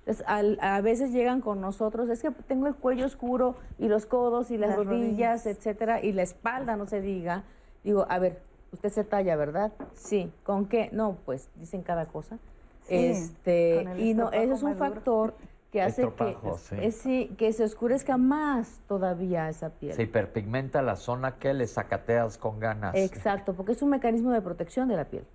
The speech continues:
Speaker 3: Muy bien, es importante que sepamos esto. Ya nos dijeron básicamente en el principio del programa cómo cuidarnos la piel. Ahora voy a entrar a un punto que es bien álgido.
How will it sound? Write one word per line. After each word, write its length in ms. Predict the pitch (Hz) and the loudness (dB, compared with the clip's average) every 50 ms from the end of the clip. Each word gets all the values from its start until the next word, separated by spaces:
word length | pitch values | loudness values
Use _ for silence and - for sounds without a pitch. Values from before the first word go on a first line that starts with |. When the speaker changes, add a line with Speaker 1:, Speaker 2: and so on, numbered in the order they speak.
| - - - - - - _ - _ - | -20 -20 -20 -20 -20 -20 _ -20 _ -12
Speaker 3:
Muy 280 | 101 95 104 104 101 | -6 -2 0 2 2
bien, 220 | 101 107 104 101 104 | 2 2 0 0 0
es 200 | 120 107 - - | -2 -2 0 -2
importante 480 | 131 - 123 113 - 156 151 - - - | -2 0 0 0 0 -2 -2 -2 -2 -2
que 80 | 135 | 0
sepamos 400 | - 139 - - 139 139 135 127 160 | -2 -2 0 0 -2 -2 0 0 0
esto. 340 | 165 165 - 185 175 165 - - - - - - | 0 0 0 -2 -2 -2 -6 -12 -20 -20 -16 -4
Ya 120 | - 185 190 | -2 0 0
nos 140 | 196 196 160 | 0 -2 -2
dijeron 420 | 175 - 165 170 175 185 180 175 - - - | -2 0 2 2 2 2 -2 -4 -12 -14 -10
básicamente 680 | 120 117 151 147 - 160 143 147 143 143 160 151 139 156 | -4 -4 -4 -4 -2 -4 -2 0 0 0 -2 -2 0 0
en 60 | 135 | 0
el 80 | 123 113 | 0 -2
principio 340 | - 113 117 117 139 - 151 | -2 -4 -4 -4 -2 0 0
del 60 | 123 | 0
programa 320 | 123 117 127 135 139 135 | 2 0 0 0 0 0
cómo 240 | - 147 147 147 143 | 0 0 0 0 -2
cuidarnos 380 | - 127 123 123 120 113 117 104 | -2 -2 0 2 2 0 0 0
la 140 | 117 110 - | -2 -2 0
piel. 220 | 120 120 110 104 - - - - - - - | 0 -2 -2 -2 -6 -12 -20 -20 -20 -8 -2
Ahora 280 | 131 135 151 160 170 175 | -2 0 2 2 0 0
voy 240 | 170 147 127 113 120 | 0 0 0 2 0
a 20 | |
entrar 220 | 120 117 - 113 110 | 0 0 0 -2 -2
a 20 | |
un 180 | 117 123 127 113 | -2 -4 -8 -6
punto 380 | - 180 190 175 156 - 139 | -6 -6 -6 -4 -2 -4 -2
que 200 | - - 110 104 | 0 0 0 0
es 180 | 101 101 - - | 0 -4 -6 -4
bien 220 | 107 120 139 147 170 | -2 0 0 2 0
álgido. 420 | 175 170 165 - 139 110 90 80 | 0 0 -2 -6 -6 -6 -6 -8